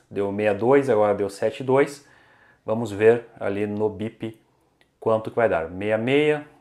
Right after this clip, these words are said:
ali deu sessenta e oito, então tá batendo aí números bem parecidos, lembrando que tá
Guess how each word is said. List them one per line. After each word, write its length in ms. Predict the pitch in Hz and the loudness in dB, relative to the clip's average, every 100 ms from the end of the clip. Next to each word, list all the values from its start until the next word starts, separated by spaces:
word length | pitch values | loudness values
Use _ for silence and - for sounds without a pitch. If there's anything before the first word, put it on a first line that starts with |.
| _ | _
ali 180 | - 98 | -12 -8
deu 120 | 98 | -4
sessenta 120 | 98 107 | -2 2
e 80 | |
oito, 600 | 110 127 147 151 147 147 - _ _ _ | 4 6 4 2 -6 -8 -10 _ _ _
então 380 | 120 - 135 143 | -12 -6 -6 -2
tá 160 | 139 | 0
batendo 480 | 135 131 127 127 123 | 2 2 0 -2 2
aí 100 | 117 | 2
números 300 | 120 117 120 | 0 -4 -4
bem 180 | 104 110 | -4 -2
parecidos, 600 | 113 104 - 120 120 113 | 0 -2 -2 -6 -6 -4
lembrando 340 | 104 104 110 | -2 0 -2
que 140 | 110 101 | -4 -8
tá 320 | 98 101 | -2 -2